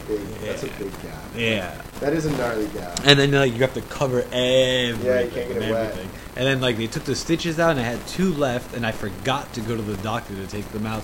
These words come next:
Speaker 2: so I took them out right over there.
Speaker 1: Oh, sti-, no, no, that's fine. You can take your own stitches.
Speaker 2: Yeah.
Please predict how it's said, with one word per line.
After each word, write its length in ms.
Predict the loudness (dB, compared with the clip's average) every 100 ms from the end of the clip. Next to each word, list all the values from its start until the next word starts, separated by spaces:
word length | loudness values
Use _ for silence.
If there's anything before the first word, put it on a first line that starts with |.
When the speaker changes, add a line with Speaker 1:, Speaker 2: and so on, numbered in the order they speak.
| -6
Speaker 2:
so 140 | -6
I 120 | -6
took 200 | -8 -10 -8
them 140 | -8
out 120 | -8 -10 -8
right 160 | -6
over 240 | -6 -8 -8 -8
there. 140 | 4
Speaker 1:
Oh, 140 | 8 8
sti-, 240 | 6 0 2
no, 160 | 2 4
no, 80 | 4
that's 180 | 2
fine. 240 | 0 -4 -4
You 80 | -4
can 80 | -4
take 160 | -6
your 80 | -6
own 80 | -8
stitches. 240 | -8 -6
Speaker 2:
Yeah. 200 | -4 -4